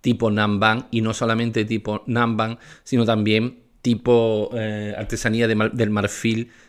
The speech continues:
de Goa, que era también una mezcla entre los gustos, eh, europeos y lo que se fabricaba en la India, exactamente. Entonces, pues,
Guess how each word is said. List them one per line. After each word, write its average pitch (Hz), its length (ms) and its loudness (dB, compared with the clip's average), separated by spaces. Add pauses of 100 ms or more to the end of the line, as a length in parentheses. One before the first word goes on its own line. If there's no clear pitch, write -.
(100)
de 117 240 2
Goa, 113 480 0 (1080)
que 123 80 2
era 120 80 6
también 120 460 2
una 120 160 0
mezcla 120 520 0
entre 110 340 -4
los 95 180 -2
gustos, 120 680 -2 (480)
eh, 120 340 6
europeos 127 600 6 (100)
y 113 240 0
lo 101 140 0
que 107 120 0
se 113 140 -2
fabricaba 107 680 0
en 104 120 -2
la 98 100 0
India, 98 580 -2
exactamente. 95 920 -4 (600)
Entonces, 135 640 4
pues, 123 840 6